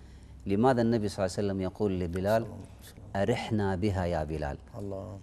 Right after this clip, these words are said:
Speaker 1: أذن لنرتاح في الصلاة.
Speaker 2: "وجعلت قرة عيني".
Speaker 1: وكانت قرة
Speaker 2: الصلاة.
Speaker 1: عين النبي صلى الله عليه وسلم
Speaker 2: صلى
Speaker 1: في
Speaker 2: الله عليه
Speaker 1: الصلاة.
Speaker 2: وسلم.
Speaker 1: كان إذا حزبه أمر
Speaker 2: فزع إلى الصلاة.
Speaker 1: صلى، صلى
Speaker 2: نعم.
Speaker 1: الله عليه وسلم.
Speaker 2: مم.
Speaker 1: كان يصلي الليل صلاة طويلة حتى تتورم قدماه.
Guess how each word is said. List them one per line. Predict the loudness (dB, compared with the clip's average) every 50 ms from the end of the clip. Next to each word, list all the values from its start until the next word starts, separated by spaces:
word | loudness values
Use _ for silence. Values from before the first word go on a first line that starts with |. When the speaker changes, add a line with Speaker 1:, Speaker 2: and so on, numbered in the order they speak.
| 2 2
Speaker 1:
أذن | 4 4 4 2 2 2 0 0 -2 -8 -16 -20 -20 -16 -6 -2
لنرتاح | 0 2 2 2 0 0 2 2 2 2 -2 -8
في | -14 -12
الصلاة. | -8 -6 -4 -2 0 2
Speaker 2:
"وجعلت | 2 2 2 0 -4 -6
قرة | -4 -4 -2 -2 -2 -2 -2 -2
عيني". | -2 -2 -2 -2
Speaker 1:
وكانت | -2 0 2 2 2 2 2 0
قرة | -2 -2 0 4 4 4
Speaker 2:
الصلاة. | 4 4 4
Speaker 1:
عين | 4 4 4 4
النبي | 4 4 2 2 0
صلى | -2 -2 -2 -2
الله | -2 -2 -2
عليه | -2 -2
وسلم | 0 -2 -2 -2 -4 -8 -14 -18 -18 -16
Speaker 2:
صلى | -16 -12 -8 -6 -6
Speaker 1:
في | -6
Speaker 2:
الله | -4 -2 -2
عليه | -2 -2
Speaker 1:
الصلاة. | -2
Speaker 2:
وسلم. | -6 -8 -12 -16 -18 -18 -18 -20 -14 -6
Speaker 1:
كان | -2 2 2 4 4
إذا | 4 4 4 4 4 2
حزبه | 4 2 2 2 2 4 4 4 4 4 2 2 2 2
أمر | 2 0 0 -2 -6 -16 -8
Speaker 2:
فزع | -6 -6 -4 -4 -4 -4 -6
إلى | -6
الصلاة. | -6 -6 -4 2 2 4
Speaker 1:
صلى، | 4 4 2 0 -2 -4 -6
صلى | -8 -6 -4 -2
Speaker 2:
نعم. | -2 0
Speaker 1:
الله | 0 0
عليه | 0 0
وسلم. | -2 -4 -6 -6 -6 -6 -6 -10 -10 -12
Speaker 2:
مم. | -12 -12 -12 -14 -16 -12 -2
Speaker 1:
كان | 2 2 4 4 4
يصلي | 4 2 2 0 0 0 2 2 2 0
الليل | 0 2 2 2 4 4 2 2 0 -4 -12 -20 -20 -20 -20 -14
صلاة | -10 -2 2 4 4 4
طويلة | 4 2 -2 2 2 4 4 6 6 6 4 4
حتى | 2 2 -2 -2 -2 -4 -8
تتورم | -6 -4 -2 0 2 2 2 2 0 -2 -2
قدماه. | -2 -4 -2 -2 0 -2 -2 -4 -4